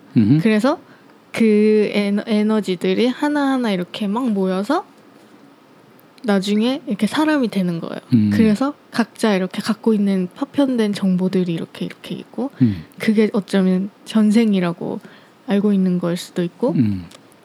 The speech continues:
Speaker 2: 그게 이렇게 모여서 나중에 이렇게 자아가 되기도 하고
Speaker 1: 어.
Speaker 2: 좀 그런 게 아닐까? 그리고 그런 생각이랑 좀 연결되는데 그래서 막 "내 안에 신이 있다." 막 이런 <laughs> 생각도 해요.
Speaker 1: 음. "나는 우주다."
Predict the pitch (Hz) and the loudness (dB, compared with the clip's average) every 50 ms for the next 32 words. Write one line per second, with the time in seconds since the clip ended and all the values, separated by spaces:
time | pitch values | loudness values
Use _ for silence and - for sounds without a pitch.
0 | _ _ _ _ _ - - - 226 214 202 214 214 208 208 202 190 180 185 180 | _ _ _ _ _ -12 -4 0 0 2 2 2 0 2 2 2 0 0 -2 -4
1 | - - 196 180 185 190 196 202 208 202 196 196 196 - 170 165 - 175 170 170 | -4 -4 -2 0 0 2 2 2 2 2 2 0 -2 -4 -4 -6 -4 -4 -6 -6
2 | 175 - 175 - - - 196 190 190 196 196 190 185 175 - 190 180 - 196 180 | -6 -6 -10 -10 -8 -6 -4 -2 -2 -2 -2 -4 -6 -6 -6 -6 -8 -8 -10 -12
3 | - 202 202 196 190 185 185 220 254 311 _ _ _ - - 165 156 151 - - | -8 -6 -6 -6 -6 -8 -8 -10 -12 -12 _ _ _ -6 -4 -4 -4 -6 -12 -18
4 | - _ _ - - - 196 - - 220 208 202 190 175 170 170 - 196 214 - | -20 _ _ -20 -12 -12 -10 -4 -2 0 0 2 0 0 -2 -4 -4 -4 -6 -4
5 | - - 214 214 208 202 247 294 339 _ _ _ _ - - - - - - - | -2 2 2 2 2 2 0 -2 -2 _ _ _ _ -20 -20 -20 -20 -20 -20 -20
6 | - - - 208 - - - 233 226 240 247 240 294 320 311 311 311 294 269 240 | -16 -6 -6 -6 -4 0 2 2 4 4 2 2 2 0 0 2 0 0 0 0
7 | 214 208 - 208 190 185 175 180 180 180 180 175 180 170 180 185 190 175 - - | -2 -2 -2 -2 -2 -2 0 0 0 0 -2 -2 -4 -4 -2 -2 -2 -2 -4 -6
8 | - - - - - - - 233 226 220 226 254 220 185 175 185 202 202 190 180 | -12 -20 -20 -20 -14 -4 0 2 4 4 4 4 4 2 4 4 4 4 4 4
9 | 180 190 190 - - - 294 277 262 214 190 - - - - - - - - - | 4 4 2 2 2 0 2 2 2 2 0 -2 -6 -6 -6 -6 -10 -14 -6 -2
10 | 208 214 226 247 254 254 262 262 339 339 294 269 294 233 - - 254 269 269 240 | 0 2 4 6 6 6 6 6 4 4 4 4 4 2 4 2 4 6 6 6
11 | - 107 101 101 98 95 98 95 92 87 82 82 - _ _ _ _ _ _ _ | 6 4 2 2 0 -2 -4 -6 -8 -10 -14 -16 -20 _ _ _ _ _ _ _
12 | _ - - - - 120 117 123 120 110 107 101 - - - - - - | _ -20 -10 -2 0 2 4 4 4 4 2 0 -2 -6 -6 -6 -6 -8